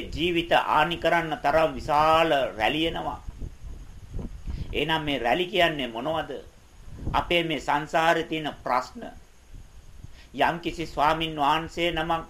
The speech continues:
අපට විරුද්ධව කටයුතු කරනවා නම් උන්වහන්සේගේ චර්යාව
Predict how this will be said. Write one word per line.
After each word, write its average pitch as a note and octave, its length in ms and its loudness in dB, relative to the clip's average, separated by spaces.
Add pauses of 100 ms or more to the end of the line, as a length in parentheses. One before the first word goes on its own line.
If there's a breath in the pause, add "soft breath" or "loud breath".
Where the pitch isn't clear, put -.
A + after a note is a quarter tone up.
අපට B2+ 320 -2
විරුද්ධව E3 540 0
කටයුතු E3 400 -2
කරනවා E3 380 -2
නම් D#3+ 180 -6 (540 soft breath)
උන්වහන්සේගේ D#3+ 840 2
චර්යාව D#3 600 2